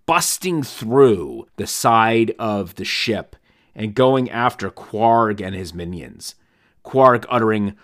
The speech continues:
"The W-, Wookiee, but he was last reported unconscious,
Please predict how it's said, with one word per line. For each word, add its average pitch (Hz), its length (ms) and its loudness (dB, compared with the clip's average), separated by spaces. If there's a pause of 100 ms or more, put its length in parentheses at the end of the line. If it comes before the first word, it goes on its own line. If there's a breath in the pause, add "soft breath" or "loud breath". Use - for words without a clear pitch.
(100)
"The 175 80 8
W-, 208 380 4
Wookiee, 202 480 2 (300 soft breath)
but 143 220 0 (160 soft breath)
he 277 160 2
was 151 240 4
last - 280 0
reported 160 400 0
unconscious, 233 720 2